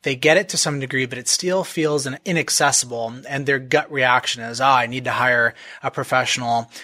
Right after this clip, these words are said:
to do that for me." Part of what I hear you saying is that at a gut level, we're talking about communication. You cannot outsource a vision for your business. You, you cannot, you probably should not attempt to outsource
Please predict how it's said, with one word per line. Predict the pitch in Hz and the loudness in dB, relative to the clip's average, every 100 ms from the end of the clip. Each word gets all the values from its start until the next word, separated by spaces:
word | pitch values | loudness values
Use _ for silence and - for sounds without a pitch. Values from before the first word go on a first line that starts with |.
| - _ | -20 _
to | - | -4
do | 127 131 123 | 0 -2 0
that | 113 - | 0 -2
for | - 120 | -8 -8
me." | 120 | -8
Part | 120 - 170 | -2 2 4
of | 196 | 4
what | |
I | 196 | 4
hear | 147 151 | 2 0
you | 131 127 | -2 0
saying | - 135 131 120 | 0 0 -2 -4
is | 117 117 | -4 -4
that | 123 120 | -2 -2
at | 123 | -2
a | 120 | -4
gut | 120 147 151 | 2 2 2
level, | 139 131 | -2 0
we're | 123 | -2
talking | - 170 165 165 | 2 2 2 -2
about | 139 147 - | 2 2 2
communication. | 156 147 170 131 117 120 127 - _ _ | -4 -2 -2 -2 -2 -2 -4 -18 _ _
You | 143 135 | -10 -4
cannot | 175 185 185 - | 2 4 4 4
outsource | 156 160 - 156 139 | 2 2 -2 0 0
a | 143 | -2
vision | 127 139 135 139 151 165 - _ | -4 -4 -2 -2 -4 -8 -14 _
for | - 147 | -4 0
your | 143 | 0
business. | 135 139 117 120 127 - - _ _ | 0 -2 -6 -6 -4 -4 -6 _ _
You, | 143 135 - | -14 -14 -12
you | 147 | -12
cannot, | - 190 214 175 | -4 0 2 0
you | |
probably | 156 220 233 | 2 2 2
should | 185 - 254 | 2 2 2
not | 226 196 185 - - - | 4 2 2 -4 -20 -10
attempt | 165 160 185 180 | -8 -4 -4 -4
to | 175 | -4
outsource | 160 160 - 160 147 - | -4 -4 -4 -2 -2 -4